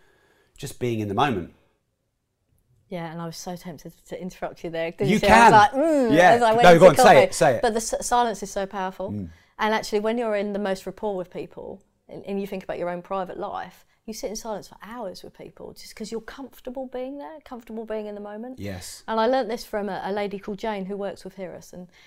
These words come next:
Speaker 2: so they are, they all have mental health illness,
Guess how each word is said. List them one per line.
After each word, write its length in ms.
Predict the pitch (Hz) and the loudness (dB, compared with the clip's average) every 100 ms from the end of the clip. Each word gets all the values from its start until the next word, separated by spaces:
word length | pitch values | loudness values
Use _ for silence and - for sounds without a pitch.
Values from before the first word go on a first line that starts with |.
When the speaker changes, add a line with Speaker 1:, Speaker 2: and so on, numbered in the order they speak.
| - _ _ | -20 _ _
Speaker 2:
so 260 | - 214 | 0 0
they 320 | 214 262 269 - | 2 2 0 0
are, 680 | 214 208 202 196 190 175 - _ _ _ _ _ _ - | -2 0 -2 -2 -4 -8 -12 _ _ _ _ _ _ 2
they 260 | 208 185 - | 4 2 4
all 220 | 262 277 | 4 4
have 180 | 240 226 | 2 -2
mental 280 | 214 202 196 | -4 -4 -6
health 240 | 196 - | -8 -8
illness, 440 | 151 170 233 - | -12 -12 -14 -18